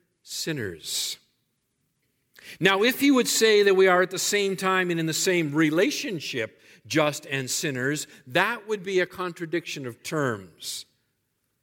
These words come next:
But that is not what he is saying. He was saying,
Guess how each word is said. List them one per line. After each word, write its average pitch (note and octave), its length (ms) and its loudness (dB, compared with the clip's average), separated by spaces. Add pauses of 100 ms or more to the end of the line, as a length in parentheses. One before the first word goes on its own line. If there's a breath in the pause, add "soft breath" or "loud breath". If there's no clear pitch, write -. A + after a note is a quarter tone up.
(460)
But A#2 160 -4
that E3+ 160 2
is C#3 120 -4
not D#3 280 -4
what B2 120 -4
he A#2+ 140 -8
is G2+ 120 -4
saying. F2+ 400 -6 (1600 loud breath)
He A3+ 120 6
was C#4 180 6
saying, G#3 600 2